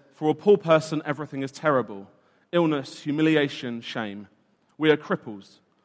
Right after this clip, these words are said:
We are afraid of everything. We depend on everyone. No one needs us. We are like garbage that everyone wants to get rid of." Someone else said,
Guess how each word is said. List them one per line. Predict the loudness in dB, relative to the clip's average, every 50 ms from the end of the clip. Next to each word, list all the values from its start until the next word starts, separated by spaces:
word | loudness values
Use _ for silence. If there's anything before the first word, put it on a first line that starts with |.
| _ _ _ _
We | 0 2 4 4
are | 4
afraid | 4 0 -2 -6 -4 0 2 2 2 2 0
of | -2 -6 -10 -12 -6
everything. | -6 -6 -4 -4 -8 -12 -12 -12 -12 -10 -8
We | -8 -8
depend | -8 -10 -10 -8 -8 -6 -6 -6 -6 -8 -10
on | -10 -10 -10 -8 -8
everyone. | -10 -10 -8 -8 -8 -6 -6 -4 -6 -6 -6 -10 -14 -20 _ _ _ _ _ _ _ _ _ _ _ _
No | -4 -2 0
one | 0 0 0 0
needs | -2 -4 -6 -6 -6
us. | -6 -6 -6 -12 -20 -20 _ _ _ _ _ _ _ _ _ _ _ _
We | -2 2 4
are | 6
like | 6 6 6 4 0 -2
garbage | 0 2 2 2 0 -2 -8 -18 -20 -20 -20 -20 _ _ _ _ _ _ _
that | -12 -8 -2
everyone | 0 0 0 0 -2 -6 -4 -4 -4 -4 -6
wants | -8 -12 -16 -18
to | -18 -14
get | -14 -14 -14
rid | -16 -16 -18 -18
of." | -18 -20 _ _ _ _ _ _ _ _ _ _ _ _ _ _ _ _ _ _ _ _ _ _ _ _ _ _ _ _ _ _ _ _ _ _ _ _ _ _ _ _ _ _
Someone | -8 -6 -4 -2 -2
else | -2 -2 -4
said, | -6 -4 -4 -4 -4 -6